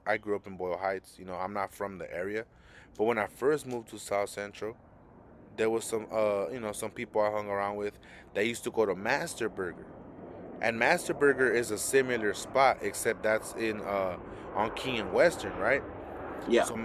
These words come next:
Speaker 1: Master Burger was pretty good 'cause it was, like, handmade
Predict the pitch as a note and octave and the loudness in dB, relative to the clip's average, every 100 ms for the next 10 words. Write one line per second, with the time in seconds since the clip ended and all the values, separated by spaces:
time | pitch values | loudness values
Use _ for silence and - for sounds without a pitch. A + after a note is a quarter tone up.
0 | G2 A2 C#3+ F3+ D3 B2+ B2 A#2 A2+ A2+ | -4 4 4 4 2 2 4 4 0 -2
1 | - - - - C3+ D#3+ - G#3 A#3 D#3+ | -8 -10 -8 2 6 6 6 2 4 2
2 | F#3+ B3+ B3+ D#3 D#3 C3+ A#2 A2 - - | 4 4 4 4 6 6 6 6 4 4
3 | C#3+ D3 C#3+ C#3+ C#3 | 6 6 6 6 4